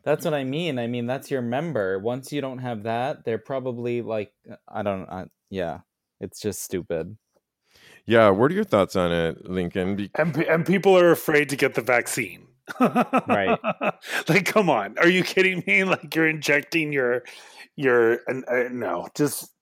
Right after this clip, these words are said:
Speaker 3: let's be a little smarter. Like, you s-, introduced this segment,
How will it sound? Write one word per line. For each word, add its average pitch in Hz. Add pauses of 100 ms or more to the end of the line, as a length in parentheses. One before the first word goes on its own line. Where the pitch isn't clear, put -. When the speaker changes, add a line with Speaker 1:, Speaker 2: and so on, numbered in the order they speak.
(120)
Speaker 3:
let's 139
be -
a 151
little 139
smarter. 107
Like, 143
you 160
s-, -
introduced 143
this 143
segment, 123